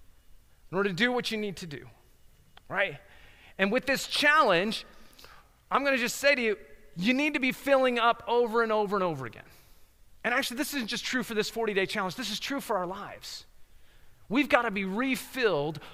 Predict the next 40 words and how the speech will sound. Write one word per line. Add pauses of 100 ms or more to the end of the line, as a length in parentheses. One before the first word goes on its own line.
(100)
over
and
over
and
over
again (160)
if
we're
gonna
live
the
life
that
God
has
called
us
to
live. (1300)
Before
we
can
do
anything
of,
of
meaning
and
substance,
anything
that's
good, (140)
we
have
gotta
be
filled (200)
in
our
soul